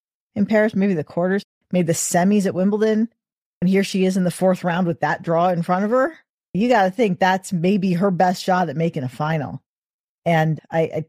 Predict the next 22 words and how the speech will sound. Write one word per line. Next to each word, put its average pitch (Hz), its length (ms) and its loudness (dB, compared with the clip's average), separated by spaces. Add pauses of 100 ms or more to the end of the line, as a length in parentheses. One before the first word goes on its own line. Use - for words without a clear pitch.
(100)
flipped 196 280 0
on 196 160 4
the 185 60 2
T 202 240 0
V 175 480 0 (360)
to, 175 260 2
uh, 160 120 2
to - 140 -4
watch 170 280 0
her 185 80 0
match 165 360 -2
with 165 140 -2
Linda 170 200 2
Noskova, 160 580 0
Noskova 160 680 -2
being 165 240 0
the 156 80 -2
one 156 160 -2
that 160 100 -6
took 170 200 -2
out 147 140 -2
Swiatek. - 580 -4